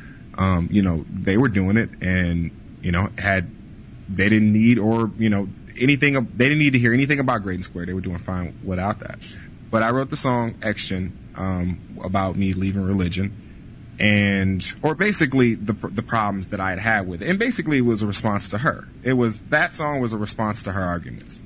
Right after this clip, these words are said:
And I remember I was on this forum, this site, it was, like, called X Christian dot net or something like that.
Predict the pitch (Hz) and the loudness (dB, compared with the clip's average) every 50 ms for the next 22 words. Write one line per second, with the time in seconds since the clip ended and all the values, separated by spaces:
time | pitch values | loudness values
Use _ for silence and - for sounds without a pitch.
0 | - - - - - - - - - - - - - 117 117 117 113 107 107 104 | -18 -18 -18 -18 -18 -18 -18 -18 -18 -18 -18 -12 -2 2 4 4 4 4 2 2
1 | 101 101 98 95 - - - - - - - - - - 113 120 127 131 135 135 | 2 0 -2 -4 -6 -14 -16 -18 -18 -18 -18 -18 -6 -2 0 2 4 4 2 2
2 | 123 120 110 110 110 113 110 104 107 107 104 101 101 101 101 - - - - 123 | 2 0 0 0 0 0 -2 0 0 -2 -2 -2 -2 -2 -4 -4 -6 -6 -6 -6
3 | 180 202 143 92 90 85 92 - - 123 127 143 120 85 - - 95 92 95 87 | -4 -4 -4 -4 -4 -4 -4 -4 -2 0 0 0 0 -2 -4 -6 -8 -6 -6 -8
4 | - - - 90 85 - - 87 92 - - - - 95 90 - - 92 92 92 | -8 -8 -8 -8 -8 -6 -6 -6 -6 -6 -6 -4 -2 -2 -2 0 -2 -2 -2 -2
5 | 90 85 90 87 - - 90 92 90 87 85 87 90 - - - - - - - | 0 0 0 0 0 0 -2 0 0 0 0 -2 -4 -6 -6 -8 -6 -8 -8 -10
6 | - - - - - | -10 -10 -12 -12 -12